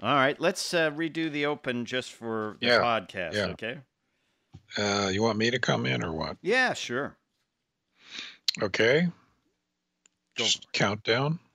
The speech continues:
Speaker 1: No, just go for it.
Speaker 2: Okay. Hello and welcome
Speaker 1: Uh,
Speaker 2: to
Speaker 1: but you
Speaker 2: Cruise
Speaker 1: just hit the mic. Just do it without hitting the mic.
Speaker 2: Oh, okay.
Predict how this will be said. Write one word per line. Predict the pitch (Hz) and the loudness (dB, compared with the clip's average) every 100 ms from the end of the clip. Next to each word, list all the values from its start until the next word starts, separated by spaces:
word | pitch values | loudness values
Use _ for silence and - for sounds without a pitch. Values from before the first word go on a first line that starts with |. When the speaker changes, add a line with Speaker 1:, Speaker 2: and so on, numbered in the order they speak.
| - | -10
Speaker 1:
No, | 180 220 | -6 -4
just | 113 135 - | -4 -6 -6
go | 107 | -8
for | - 71 | -8 -16
it. | - _ _ _ _ _ 135 | -20 _ _ _ _ _ -2
Speaker 2:
Okay. | 123 92 101 _ _ _ - - - - - _ _ - | 0 0 -2 _ _ _ -8 -4 -4 -6 -16 _ _ -2
Hello | 151 151 202 233 226 | 0 2 4 4 2
and | 123 110 104 | 0 -2 0
welcome | 127 185 131 127 | 4 6 6 6
Speaker 1:
Uh, | 127 | 4
Speaker 2:
to | 117 | 4
Speaker 1:
but | 120 | 4
you | |
Speaker 2:
Cruise | 120 117 | 4 4
Speaker 1:
just | 123 - | 2 0
hit | 120 - | -2 -2
the | 98 | -4
mic. | 98 85 - | -2 -4 -8
Just | 95 - | -12 -10
do | 101 95 | -8 -8
it | |
without | 80 85 85 | -6 -8 -8
hitting | 95 87 | -10 -14
the | |
mic. | 85 85 | -10 -6
Speaker 2:
Oh, | 87 - _ _ _ 92 | -6 -6 _ _ _ -14
okay. | 87 | -10